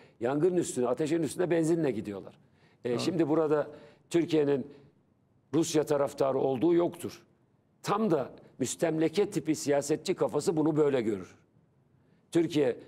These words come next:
Speaker 1: sadece Batı'nın gösterdiği yerde kendisine konum, e, tespit edecek değildir. Kendi milli menfaatler, tekraren söylüyorum.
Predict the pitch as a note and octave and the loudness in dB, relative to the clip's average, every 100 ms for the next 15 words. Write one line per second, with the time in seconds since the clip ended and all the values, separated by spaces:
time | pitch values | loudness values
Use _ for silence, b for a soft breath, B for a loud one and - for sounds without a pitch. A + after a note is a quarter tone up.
0 | B - E3 F3+ D#3+ C#3+ B2 C#3+ D#3 D3 | B -4 0 2 2 2 2 0 0 0
1 | C3+ B2+ - C3+ A#2+ C3+ B2+ A2+ A2+ C#3 | 0 -2 0 0 0 0 0 0 -2 -2
2 | B2+ A#2+ - B2 - B2 B2 - - A#2 | -2 -2 -4 -6 -4 -4 -4 -6 -6 -4
3 | A#2 A2+ A2 A#2+ - - A2+ G#2+ G2+ A2 | -2 -4 -4 -8 -8 -6 -4 -2 -4 -4
4 | D3 C#3 C3 - B B B - D3+ D#3+ | -2 -2 -4 -8 B B B -4 0 2
5 | D3 C3 C#3 B2 A2+ A#2 A2 - - A#2+ | 0 0 0 0 0 -2 -4 -8 -10 -4
6 | C#3+ D3 B2 G#2+ A2 G2 G2+ | 0 0 0 -4 -6 -4 -6